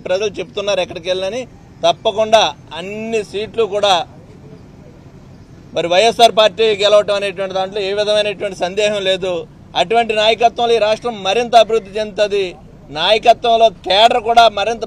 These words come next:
బలపడుతుంది అనేటువంటిది. ఇటువంటి నమ్మకమైనటువంటి నాయకులు ఎవరైతే గౌరవం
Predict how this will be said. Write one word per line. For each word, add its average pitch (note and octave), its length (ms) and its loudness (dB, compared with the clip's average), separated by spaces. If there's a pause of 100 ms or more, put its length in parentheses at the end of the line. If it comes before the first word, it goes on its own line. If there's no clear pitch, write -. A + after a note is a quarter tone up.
(100)
బలపడుతుంది G#3 520 2
అనేటువంటిది. G#3 580 -4 (460)
ఇటువంటి A3 280 -2 (120)
నమ్మకమైనటువంటి A#3 880 2
నాయకులు G#3+ 340 0
ఎవరైతే G#3+ 340 0 (140)
గౌరవం G#3+ 320 0